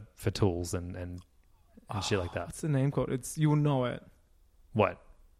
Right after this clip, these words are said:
Speaker 2: The name when I say it. Uh,
Speaker 1: Like the American version of Bunnings.
Speaker 2: Yeah, they have a name.
Speaker 1: That's where, where Walter White gets the, or where Jesse goes to buy the,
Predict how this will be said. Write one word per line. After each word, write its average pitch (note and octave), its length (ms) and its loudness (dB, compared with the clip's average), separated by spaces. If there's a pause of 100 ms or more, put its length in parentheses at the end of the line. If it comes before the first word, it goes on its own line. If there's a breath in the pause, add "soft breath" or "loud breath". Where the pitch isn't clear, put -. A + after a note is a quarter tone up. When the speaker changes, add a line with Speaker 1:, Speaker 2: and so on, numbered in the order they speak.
(120)
Speaker 2:
The B2+ 80 0
name B2 240 -2
when B2 120 -2
I B2 80 -4
say B2 260 -6
it. - 180 -8 (460)
Uh, A#2+ 680 -2 (840)
Speaker 1:
Like A2 140 6
the A2 100 6
American G2 400 6
version F#2+ 260 2
of F#2 80 0
Bunnings. F#2+ 460 -2
Speaker 2:
Yeah, F3 440 10
they C3+ 140 6
have D#3+ 160 6
a D#3 40 4
name. A#2+ 440 -2
Speaker 1:
That's B2 160 0
where, G#2+ 200 10
where G#2+ 180 6
Walter G2+ 260 6
White G2 300 4
gets - 240 0
the, F#2+ 420 0
or A2+ 100 4
where A2 120 10
Jesse G#2 360 4
goes G2 220 4
to G#2+ 80 0
buy F#2+ 260 4
the, F#2+ 160 2